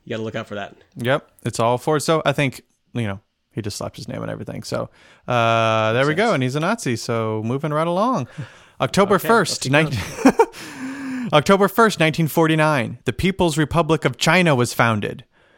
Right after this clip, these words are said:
Speaker 2: Mao Zedong. Zedong, am I doing that right? You know.
Speaker 1: I actually, I'm not very
Speaker 2: Z E D O N G.
Speaker 1: confident.
Speaker 2: Last,
Speaker 1: So
Speaker 2: okay.
Speaker 1: the question is, though,
Speaker 2: Hold up.
Speaker 1: how
Speaker 2: Last time you were
Speaker 1: Okay.
Speaker 2: so confident about one of these pronunciations that you
Speaker 1: I
Speaker 2: made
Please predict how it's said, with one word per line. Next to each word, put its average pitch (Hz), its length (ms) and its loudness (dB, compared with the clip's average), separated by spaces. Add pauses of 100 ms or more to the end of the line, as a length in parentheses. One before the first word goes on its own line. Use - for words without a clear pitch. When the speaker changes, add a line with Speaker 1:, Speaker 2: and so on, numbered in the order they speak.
(140)
Speaker 2:
Mao 180 600 4
Zedong. 135 960 2 (200)
Zedong, 127 440 2
am 143 100 2
I 131 60 2
doing 139 220 2
that 143 140 0
right? 147 220 0
You 143 140 -2
know. 123 260 0 (960)
Speaker 1:
I 147 60 -2
actually, 151 40 2
I'm 151 60 4
not 160 80 2
very 160 260 2
Speaker 2:
Z 156 60 2 (160)
E 131 40 2
D 131 40 0
O 143 200 4
N 143 180 2
G. 135 60 0
Speaker 1:
confident. 135 440 -4 (280)
Speaker 2:
Last, 156 240 4
Speaker 1:
So 165 120 4
Speaker 2:
okay. 131 180 2
Speaker 1:
the 110 40 4
question 156 280 0
is, 131 120 -4
though, 127 320 -4
Speaker 2:
Hold 170 420 2
up. 120 120 6
Speaker 1:
how 143 240 2
Speaker 2:
Last 160 380 4
time 147 220 4
you 135 100 2
were 127 80 2
Speaker 1:
Okay. 120 100 -4
Speaker 2:
so 156 260 4
confident 117 600 -2
about 113 420 -2
one 113 240 -2
of 104 60 -2
these 104 160 -2
pronunciations 113 880 -2
that 113 120 -4
you 117 140 0
Speaker 1:
I 113 40 0
Speaker 2:
made 117 80 2